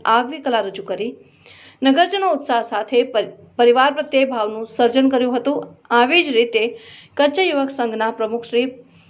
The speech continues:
ભરતભાઈ ગોગરી અને મેનેજિંગ ટ્રસ્ટી શ્રી હેમંતભાઈ કારાણી અને પૂરી ટીમ દ્વારા ભારતભરમાં આ નાટકોના વિશાળ આયોજન કરવામાં આવે છે, ત્યારે મોટા કપાયા મધ્યે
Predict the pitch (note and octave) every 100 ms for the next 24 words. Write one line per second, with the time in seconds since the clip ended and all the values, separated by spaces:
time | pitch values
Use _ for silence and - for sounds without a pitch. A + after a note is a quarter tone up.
0 | _ B3+ C#4 D#4+ D4 C#4 C4+ C4 C4+ D4+
1 | C4+ G#3 G#3+ G3+ G3+ G#3+ G#3+ A3+ A#3+ C4+
2 | D4 D4 C#4+ B3+ A3+ A3 A3+ A#3+ B3 A#3+
3 | A#3 C4 C4+ G#3 G3 G#3 - - _ _
4 | - C#4 D#4+ D4+ E4+ E4 G3+ G3+ - -
5 | _ B3 C#4 E4+ C#4 C#4 C#4+ D4 - A#3+
6 | G#3 G#3+ G#3+ A#3 B3 A3 A3+ A3 A3+ A#3
7 | C4+ C#4 C#4+ C4 B3+ B3+ A#3 A#3+ A#3+ D4+
8 | - _ - F#3+ G3 A#3+ - - _ _
9 | _ _ _ _ _ - - C4+ D4 D#4
10 | D#4 D4 C#4 B3+ B3+ - C#4+